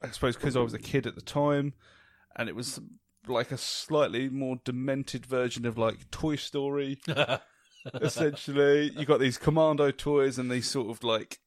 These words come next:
Speaker 2: Uh,
Speaker 1: creature,
Speaker 2: what are they called
Speaker 1: wildlife.
Speaker 2: again?
Speaker 1: Uh,
Speaker 2: What
Speaker 1: so you got the, uh, the Commandos and the Gorgonites.
Speaker 2: Gorgonites, that's it.
Speaker 1: Which are, like, the more, like, wildlifey creatures who are kind of, like,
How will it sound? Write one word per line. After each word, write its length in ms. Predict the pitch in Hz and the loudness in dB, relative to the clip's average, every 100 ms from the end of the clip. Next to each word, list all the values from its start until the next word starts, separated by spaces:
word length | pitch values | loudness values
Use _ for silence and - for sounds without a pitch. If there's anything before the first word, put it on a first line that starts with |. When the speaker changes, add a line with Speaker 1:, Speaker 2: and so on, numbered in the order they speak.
| - - | -20 -4
Speaker 2:
Uh, 40 | 92 | 0
Speaker 1:
creature, 460 | 139 101 98 131 127 | 2 2 4 6 8
Speaker 2:
what 100 | 135 | 8
are 20 | |
they 20 | |
called 140 | 139 131 | 8 6
Speaker 1:
wildlife. 180 | 123 123 | 4 2
Speaker 2:
again? 320 | 101 95 110 | 0 -2 -4
Speaker 1:
Uh, 120 | 139 | -2
Speaker 2:
What 40 | 127 | 0
Speaker 1:
so 60 | |
you 80 | 131 | 2
got 180 | 135 120 | 2 2
the, 360 | 123 127 127 120 - - _ - | 0 -2 -4 -8 -16 -20 _ 0
uh, 340 | 123 120 120 | 4 4 2
the 140 | - 127 | -2 -2
Commandos 520 | 139 143 127 123 117 | 4 4 6 4 2
and 80 | 117 | -2
the 40 | |
Gorgonites. 600 | 117 131 120 110 107 - - | 2 2 2 -4 -8 -10 2
Speaker 2:
Gorgonites, 800 | 143 135 117 107 95 98 - | 4 4 0 -4 -6 -8 -10
that's 260 | - 110 - | -8 -8 -2
it. 60 | - | 4
Speaker 1:
Which 180 | 143 151 | 4 4
are, 60 | |
like, 200 | 123 120 | 4 4
the 120 | 123 123 | 0 -4
more, 240 | 123 120 | -2 0
like, 220 | 113 117 | 0 2
wildlifey 680 | 117 117 117 113 107 - 113 | 2 2 2 2 0 -2 -10
creatures 460 | - 113 - 110 - | -6 -6 -6 -10 -4
who 140 | 113 | -2
are 80 | 107 | -2
kind 240 | - 131 | -2 -2
of, 120 | 117 113 | -2 -4
like, 260 | 107 - | -6 -8